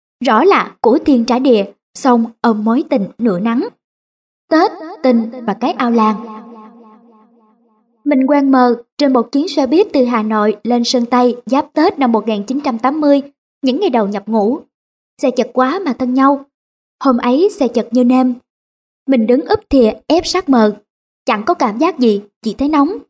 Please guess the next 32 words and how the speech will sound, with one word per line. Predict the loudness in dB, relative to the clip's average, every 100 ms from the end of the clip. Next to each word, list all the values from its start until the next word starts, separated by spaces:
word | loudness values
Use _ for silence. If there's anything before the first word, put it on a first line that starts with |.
| _ _ _ _ -2
Xe | 0 0
thì | -2
chạy | -2
chậm | -4 -4 -2
như | -2 2
rùa, | 2 0 -6 _ _
lâu | 0 0
lâu | 2 2 2 -2 _
lại | 0 2
dừng | 0
lại | -2 -2
bắt | -4 -2
khách, | -4 -4 _ _ _ -4
lại | -2 0
ép | 0 0
chặt | -4 0
vào | 0
nhau, | 2 2 0 _ -2
nóng | 0 0 0
kinh | -2 0
khủng. | 0 0 -2 -10 _ _ _ _ _ _
Bỗng | -2 0
Mờ | 0 0 0
cào | -2 -2
nhẹ | -2 -2
vào | -4
sườn | 0 0 2
mình. | 0 -2 _ _ _ _ _
Lúc | 0 2
đầu | 2 2
mình | 0 0
tưởng | 2 2 -2